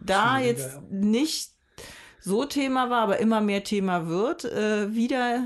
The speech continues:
Speaker 1: jetzt. Also das finde ich krass, grad
Speaker 2: Ja.
Speaker 1: jetzt, äh, momentan. Und es gibt natürlich verschiedene Ländereditionen und das macht's, glaub ich, auch noch mal interessant.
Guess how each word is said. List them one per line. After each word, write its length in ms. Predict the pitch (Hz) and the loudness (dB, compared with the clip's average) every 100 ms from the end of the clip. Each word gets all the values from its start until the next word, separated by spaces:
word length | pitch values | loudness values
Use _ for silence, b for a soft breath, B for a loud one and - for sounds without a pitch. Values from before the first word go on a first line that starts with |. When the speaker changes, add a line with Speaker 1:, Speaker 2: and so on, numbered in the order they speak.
| 247 | -2
Speaker 1:
jetzt. 400 | 233 220 - - | -2 -2 -4 -4
Also 200 | 196 190 | -2 -2
das 140 | 196 | -6
finde 260 | - 247 247 | -4 -2 -2
ich 280 | - - - | -4 -10 -12
krass, 480 | - 160 156 - | -6 -4 -4 -10
grad 320 | - 151 165 185 | -8 -4 -4 -4
Speaker 2:
Ja. 60 | |
Speaker 1:
jetzt, 320 | 175 - - | -6 -10 -18
äh, 300 | - 78 71 170 - | -16 -14 -12 -10 -2
momentan. 800 | 202 185 180 202 170 185 226 - | 0 0 -2 -2 -2 0 0 -2
Und 260 | 175 220 | 0 -2
es 120 | 254 | -2
gibt 160 | 254 220 | -6 -4
natürlich 340 | 214 226 220 | -4 -2 -4
verschiedene 400 | 214 196 - 202 | -4 -6 -4 -4
Ländereditionen 960 | 185 185 220 135 143 143 - 147 143 151 | -2 0 0 -2 -4 -8 -8 -8 -6 -4
und 120 | 147 | -4
das 160 | 151 156 | -6 -4
macht's, 240 | 180 180 - | -6 -6 -6
glaub 200 | 175 170 | -6 -4
ich, 100 | - | -6
auch 80 | 165 | -4
noch 140 | 170 | -4
mal 160 | 151 117 | -4 -6
interessant. 720 | 127 - - 135 131 131 | -8 -12 -10 -8 -8 -10